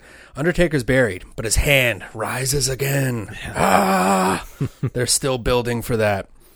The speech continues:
Speaker 1: Um, after the event in the coming weeks, we get this stuff with Stone Cold. He is challenging Bret Hart,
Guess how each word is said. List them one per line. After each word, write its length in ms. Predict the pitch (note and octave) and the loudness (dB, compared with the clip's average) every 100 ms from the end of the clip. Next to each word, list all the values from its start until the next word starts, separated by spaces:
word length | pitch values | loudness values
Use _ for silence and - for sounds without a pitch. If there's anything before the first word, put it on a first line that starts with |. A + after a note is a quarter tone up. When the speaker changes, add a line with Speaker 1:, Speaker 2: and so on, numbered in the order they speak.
| - | -16
Speaker 1:
Um, 460 | A#2 A#2 A2+ A2+ A#2 _ - | 0 2 4 2 -2 _ -6
after 640 | C#3 D#3 F3 D#3 D3+ C#3 | -2 -2 0 2 2 0
the 180 | C3 B2+ | 0 0
event 280 | A#2 B2+ B2 | 2 2 0
in 140 | A#2 | -2
the 200 | A#2 A2 - | -2 -4 -8
coming 300 | - C3+ A2 | -2 0 2
weeks, 400 | A2+ B2 - - - - - - _ - | 0 -2 -4 -12 -12 -20 -20 -20 _ -4
we 140 | B2 | -2
get 340 | A#2 A#2 _ | 0 -4 _
this 140 | - G#2 | -6 -4
stuff 440 | - - C3+ - - | -4 0 -2 -2 -6
with 220 | A2 - | -10 -6
Stone 320 | - C3 A#2 | -6 -2 -4
Cold. 420 | A2 A2+ G#2+ G2 - _ _ _ _ _ _ - | -2 -2 -2 -4 -12 _ _ _ _ _ _ -14
He 380 | - A#2+ A2+ | -6 -4 -4
is 360 | G#2+ G#2 G#2 - | -4 -6 -6 -10
challenging 640 | - - A2+ A#2+ A2 A2 | -6 -4 -2 -4 -4 -6
Bret 180 | G#2 G#2 | -6 -6
Hart, 320 | A2+ G2 F#2 | -6 -6 -8